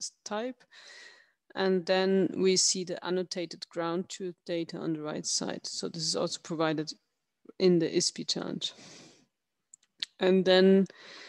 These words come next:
as you can see, the ground truth is, uh, has two labels. So it's, one is the background and one is the membrane. And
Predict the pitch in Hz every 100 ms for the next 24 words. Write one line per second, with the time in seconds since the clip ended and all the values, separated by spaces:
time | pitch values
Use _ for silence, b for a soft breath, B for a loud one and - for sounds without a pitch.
0 | B B B - 185 196 196 190 - 196
1 | 180 185 196 226 - 233 226 - 185 180
2 | - - 175 175 175 - - 190 175 -
3 | - 180 196 247 247 247 226 - 180 175
4 | - 175 175 175 - 170 185 - 180 175
5 | - 170 165 160 160 156 160 - 160 151
6 | 165 160 156 - 160 B B B B B
7 | B B B _ _ _ _ _ _ _
8 | _ _ _ _ _ _ - 196 185 185
9 | 185 175